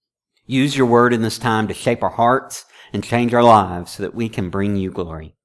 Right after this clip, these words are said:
In Christ's name we pray these things. Amen. Y'all have a seat.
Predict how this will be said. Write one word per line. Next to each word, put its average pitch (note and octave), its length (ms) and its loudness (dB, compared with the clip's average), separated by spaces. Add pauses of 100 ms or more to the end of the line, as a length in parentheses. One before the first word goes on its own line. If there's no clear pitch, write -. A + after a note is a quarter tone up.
(160)
In F2+ 140 -12
Christ's A2 600 -4
name G2+ 260 -4
we F2+ 120 -8
pray F2+ 340 -6
these F2+ 360 -14
things. E2 440 -14
Amen. D2+ 400 -14 (600)
Y'all G#2 160 0
have F2 160 -6
a - 40 -20
seat. - 380 -14